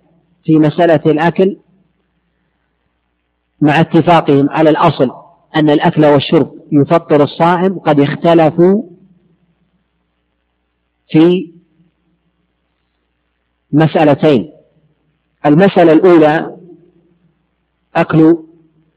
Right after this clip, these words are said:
ما دق كحبة السوداء مثلًا،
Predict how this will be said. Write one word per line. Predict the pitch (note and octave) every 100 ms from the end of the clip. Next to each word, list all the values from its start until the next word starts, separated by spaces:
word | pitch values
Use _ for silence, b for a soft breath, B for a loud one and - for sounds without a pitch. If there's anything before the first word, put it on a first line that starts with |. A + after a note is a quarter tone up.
| _ -
ما | C#3+ D3
دق | D3+ D3 - - - _ _ _ _ _ _ _ _ _ _ _ _ _ _ _ _ _ _ _ -
كحبة | D3+ - - D3+ C#3+ A#2 A#2+ -
السوداء | - D#3 C#3+ C#3 D#3 D3
مثلًا، | B2+ B2+ C#3+ F3